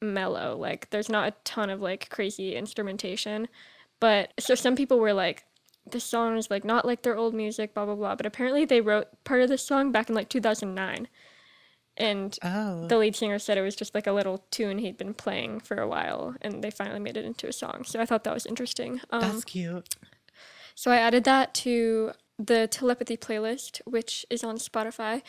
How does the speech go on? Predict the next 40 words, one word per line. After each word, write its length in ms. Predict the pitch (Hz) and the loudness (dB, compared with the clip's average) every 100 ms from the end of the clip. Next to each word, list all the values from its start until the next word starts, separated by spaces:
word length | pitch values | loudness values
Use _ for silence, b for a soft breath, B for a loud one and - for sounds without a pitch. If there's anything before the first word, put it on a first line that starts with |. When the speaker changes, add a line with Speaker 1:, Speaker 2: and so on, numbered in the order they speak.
| B B B | B B B
Speaker 1:
and 80 | 247 | 2
you 60 | 247 | 4
can 120 | 233 | 2
find 220 | 233 208 | 2 2
that 140 | 208 | 2
by 140 | 214 220 | 2 2
going 300 | 214 208 202 | 2 2 0
to 220 | - 220 | -2 0
our 100 | 202 - | 0 0
Instagram 580 | 254 - 262 302 294 269 | -4 -4 0 4 4 4
at 240 | 214 - | 2 2
the 140 | 220 214 | -2 -2
Telepathy 480 | - 214 - 220 | 0 -2 -2 -8
Pod. 400 | 220 - 226 220 | -6 -2 0 2
We 140 | 233 226 | 2 0
have 100 | 220 | 0
a 40 | |
little 260 | 220 202 208 | 0 -2 -2
highlights 640 | - 220 220 233 226 - - _ _ | 0 2 2 0 -2 -8 -12 _ _
icon 400 | 220 226 - 226 | 0 0 0 -2
section, 520 | 226 220 247 - 233 - B B B B | 0 -2 -2 -2 -2 -2 B B B B
and 140 | 233 | 4
you 100 | 220 | 4
can, 320 | 233 220 208 - | 4 2 0 0
um, 260 | 208 196 | 0 0
click 220 | 214 233 226 | 2 2 4
on 120 | 214 | 2
our 120 | 208 | 0
playlist 400 | - 208 208 - | -2 -2 -2 -4
to 100 | 208 | -8
find 640 | - - 208 190 190 196 - | -8 -6 -2 -2 -4 -10 -6
the 100 | 196 | -6
link, 520 | 190 185 - - - b b b b b b - | -4 -6 -10 -18 -20 b b b b b b -10
um, 240 | 110 123 | -6 -6
to 140 | 214 233 | -6 -6
that 400 | - - - - - | -6 -6 -8 -10 -8
in 80 | |
the 60 | 226 | -8
highlights 580 | - - - - - - | -10 -12 -14 -12 -12 -10
section. 440 | - - - - | -12 -14 -10 -10